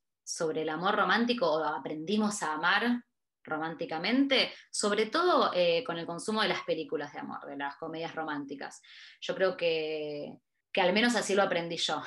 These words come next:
<laughs> y es, insisto, con esto, mega peligrosa la manera en la que aprendimos, porque además las películas son profundamente androcéntricas, ¿no? Como, y ahí es donde también empieza a aparecer como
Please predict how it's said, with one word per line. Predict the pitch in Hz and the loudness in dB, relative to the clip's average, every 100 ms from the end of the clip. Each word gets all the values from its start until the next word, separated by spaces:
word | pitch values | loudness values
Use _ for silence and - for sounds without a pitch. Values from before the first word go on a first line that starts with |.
| - | -6
<laughs> | - | -4
y | 208 185 185 | -4 2 4
es, | 190 - - | 4 -2 -10
insisto, | 165 160 180 - 185 190 - _ | -8 -8 -6 -2 -2 -2 -8 _
con | - 156 | -8 -6
esto, | 170 - 190 196 - _ | -6 -4 -4 -4 -10 _
mega | 202 254 254 196 | -2 2 2 0
peligrosa | 175 165 165 175 - 143 | -4 -4 -4 -4 -6 -8
la | 143 | -8
manera | 147 143 | -6 -6
en | 143 | -8
la | 139 | -8
que | |
aprendimos, | 143 143 143 143 - - - | -8 -8 -8 -8 -10 -12 -10
porque | 175 180 | -4 -2
además | 180 202 190 - - - - - _ | 2 2 0 -4 -12 -20 -20 -20 _
las | 185 175 | -6 -4
películas | - 214 254 233 | 0 2 4 2
son | - 214 247 _ _ _ _ _ - | 0 -2 -4 _ _ _ _ _ -8
profundamente | 175 165 - 247 247 208 226 220 185 | -6 -4 2 2 4 0 0 0 0
androcéntricas, | 151 143 - 247 - 143 143 139 | 0 -4 0 0 2 -2 -8 -4
¿no? | 196 294 - | -2 -2 -4
Como, | - 170 160 156 | -6 -4 -2 0
y | 165 | 2
ahí | 202 | 2
es | |
donde | 214 190 | 2 0
también | 180 175 190 | 0 -2 -2
empieza | 190 190 190 | -2 0 0
a | |
aparecer | 175 156 180 | 0 -2 -4
como | 196 180 165 - | -2 -2 -2 -6